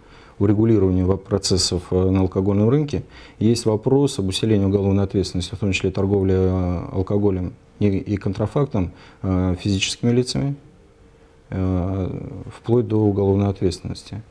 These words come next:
Э, в случае, как сейчас, например, если человек, физическое лицо, не имеющее лицензии, его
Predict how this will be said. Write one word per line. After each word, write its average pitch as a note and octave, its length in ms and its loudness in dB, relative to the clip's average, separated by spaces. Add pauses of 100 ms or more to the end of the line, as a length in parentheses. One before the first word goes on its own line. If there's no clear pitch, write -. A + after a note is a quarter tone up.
(380)
Э, F#2+ 220 2
в F#2 120 2
случае, A2 600 2
как A2+ 180 0
сейчас, A#2 380 0
например, G2 440 2
если G2 560 2
человек, G#2+ 380 2
физическое G#2 400 -2
лицо, G2+ 260 0
не G2+ 120 4
имеющее G2+ 360 2
лицензии, G2+ 460 0
его F#2+ 560 2